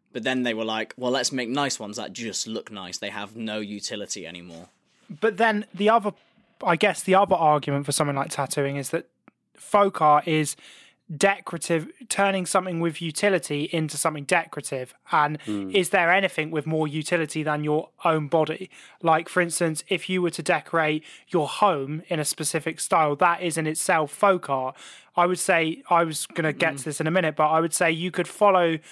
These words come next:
Speaker 2: the track of folk art right back to the first people who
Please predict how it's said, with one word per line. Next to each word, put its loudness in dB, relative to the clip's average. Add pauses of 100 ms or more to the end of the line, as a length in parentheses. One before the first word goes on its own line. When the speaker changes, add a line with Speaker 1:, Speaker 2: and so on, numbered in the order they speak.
(200)
Speaker 2:
the -4
track 0
of -6
folk 2
art 4 (260)
right 2
back 2
to -8
the -2
first 2
people -2
who -2